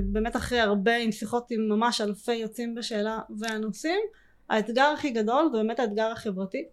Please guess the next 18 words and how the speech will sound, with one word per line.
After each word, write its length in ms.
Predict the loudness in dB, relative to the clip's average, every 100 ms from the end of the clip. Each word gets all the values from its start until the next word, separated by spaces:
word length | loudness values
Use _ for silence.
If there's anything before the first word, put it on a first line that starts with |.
| _
זה 100 | -6
העניין 260 | -4 -2 -2
הזה 140 | -2
של 160 | -2 -2
הבדידות 440 | -2 0 -2 -2 -2
של 140 | 0
המעגלים 460 | 0 -2 -4 -4 -6
החברתיים, 540 | -6 -8 -8 -6 -8 -10 _ _ _ _ -6
אה, 60 | -2 0 0 0 0 0
של 400 | 0 0 0 -2 -6 -12 2
גם 260 | 6 8 8
אם, 260 | 6 6 4
גם 120 | 2
אם 120 | 4 4
נשארים 480 | 4 2 -2 -2 -2
בקשר 360 | 0 0 0
עם 140 | 0 0
משפחה, 420 | -2 -6 -2 0